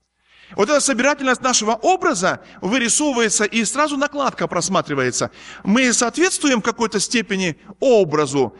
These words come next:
стараемся преображаться в образ Сына Божьего, или у нас расхождение, здесь расхождение, там расхождение, здесь расхождение, там расхождение. А вопрос очень печален в том, что зачастую у кого духовное зрение повреждено,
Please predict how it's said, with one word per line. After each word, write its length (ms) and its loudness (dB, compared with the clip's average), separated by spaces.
стараемся 640 0
преображаться 640 0
в 80 -4
образ 320 2
Сына 200 0
Божьего, 440 -2
или 140 0
у 60 0
нас 160 0
расхождение, 640 0
здесь 180 -4
расхождение, 400 -4
там 220 -2
расхождение, 440 -4
здесь 220 -4
расхождение, 520 -8
там 220 -2
расхождение. 760 -8
А 120 -4
вопрос 440 -2
очень 320 -2
печален 420 -2
в 80 -10
том, 260 0
что 180 -2
зачастую 460 -2
у 80 -2
кого 320 0
духовное 480 -2
зрение 300 -2
повреждено, 640 -2